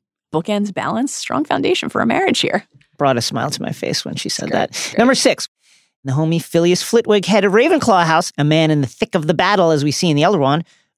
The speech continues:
Speaker 2: was rumored to be a champion duelist in his youth.
Speaker 1: Incredible. Number seven. Snape's complexity, his secret motive, as revealed in The Prince's Tale, was in J K Rowling's mind from the very beginning of the story. And in order to make sure that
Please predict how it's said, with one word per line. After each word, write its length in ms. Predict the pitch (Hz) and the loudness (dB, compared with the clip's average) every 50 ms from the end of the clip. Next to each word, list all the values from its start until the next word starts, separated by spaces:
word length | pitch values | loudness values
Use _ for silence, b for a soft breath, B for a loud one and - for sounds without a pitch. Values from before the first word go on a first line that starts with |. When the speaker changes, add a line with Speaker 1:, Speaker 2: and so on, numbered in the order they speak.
| _ | _
Speaker 2:
was 200 | - 139 131 131 | -2 -2 -2 0
rumored 280 | 131 135 139 156 160 151 | 2 2 2 2 0 0
to 80 | - 147 | 0 0
be 120 | 147 151 | 0 0
a 40 | 151 | 0
champion 540 | - - - 156 127 127 - 156 147 151 131 | 0 -2 -2 0 -2 0 0 0 0 0 0
duelist 580 | - - 156 151 - 101 117 - - - - _ - | 0 -2 -2 0 0 -2 -2 -2 -4 -6 -8 _ -2
in 140 | 113 120 147 | 0 0 0
his 280 | 139 110 147 147 - - | 2 2 0 0 0 2
youth. 400 | - 147 135 - - - - _ _ _ | 2 2 0 0 -4 -12 -20 _ _ _
Speaker 1:
Incredible. 520 | - - 143 139 - - 147 156 170 165 _ - | -14 -12 -10 -10 -10 -8 -6 -8 -8 -8 _ -2
Number 180 | 220 269 302 330 | 0 0 2 2
seven. 280 | - 302 - - - _ _ _ _ _ _ _ | 2 2 0 0 -4 _ _ _ _ _ _ _
Snape's 300 | - - 247 269 269 - | -8 -2 -2 -2 -2 -2
complexity, 460 | - 247 - 180 151 - - 143 143 147 | -4 -2 0 0 -2 -2 -2 -6 -6 -6
his 120 | 151 - | -8 -8
secret 300 | - - 156 - - - | -4 -4 -6 -6 -6 -8
motive, 240 | 147 127 117 139 143 | -8 -6 -6 -6 -6
as 120 | 147 - | -6 -6
revealed 340 | 143 139 127 131 127 127 120 | -6 -8 -6 -6 -6 -4 -4
in 60 | 131 | -6
The 60 | 135 | -6
Prince's 300 | - - - 143 - - | -6 -8 -10 -10 -10 -10
Tale, 220 | - 139 127 127 131 | -8 -4 -4 -2 -2
was 140 | 151 147 - | -2 -2 0
in 180 | - 233 240 233 | 0 2 2 4
J 140 | 220 220 196 | 2 2 0
K 140 | - 180 170 | 0 0 0
Rowling's 260 | 165 156 156 151 - | 0 0 0 -2 0
mind 220 | 147 139 139 143 - | 0 0 0 0 -2
from 100 | 139 135 | -2 -4
the 80 | 139 | -4
very 380 | 147 151 160 185 185 185 175 165 | -4 0 2 2 4 4 4 2
beginning 300 | 160 147 143 139 127 120 | 0 -2 -4 -6 -8 -8
of 60 | 110 | -10
the 60 | - | -10
story. 380 | - - - - - - 180 _ B B B B B B B B B B B B | -12 -10 -10 -10 -10 -10 -12 _ B B B B B B B B B B B B
And 100 | 202 214 | 2 2
in 80 | 214 | 4
order 180 | 233 277 330 392 | 4 2 0 0
to 100 | 440 427 | -2 -2
make 140 | 440 427 - | -2 -2 0
sure 140 | - 302 277 | 0 0 0
that 140 | 220 - | 0 -2